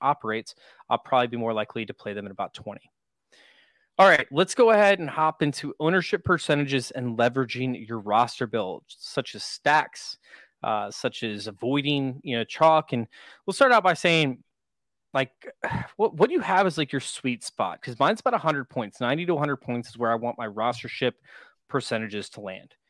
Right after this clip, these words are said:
If I'm sitting there with two guys at, at sixty percent, but then all the rest of the guys aren't giving me more than, like, five percent, I, I think that's gold, right?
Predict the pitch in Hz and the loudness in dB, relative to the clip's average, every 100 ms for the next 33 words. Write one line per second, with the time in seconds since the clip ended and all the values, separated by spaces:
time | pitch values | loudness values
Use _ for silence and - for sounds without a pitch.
0 | _ _ 120 147 170 208 202 202 190 165 | _ _ 4 4 6 0 2 4 6 6
1 | 143 - 196 190 190 190 165 104 90 107 | 2 0 0 4 6 4 0 -6 -10 -10
2 | 98 - 196 - 180 - 143 165 190 - | -10 -6 -8 -6 -10 -6 -2 2 0 0
3 | 123 127 135 135 143 - 175 175 107 175 | -2 0 0 0 -2 -4 -2 0 0 -2
4 | 139 123 127 127 127 123 123 110 104 - | -4 -2 -4 -4 -2 0 0 -2 -6 2
5 | 147 180 196 233 233 - _ _ - - | 2 2 -6 -4 -4 -6 _ _ -8 -6
6 | - 135 147 107 - 123 117 80 107 127 | -4 -6 -6 -8 0 2 2 -2 -4 -4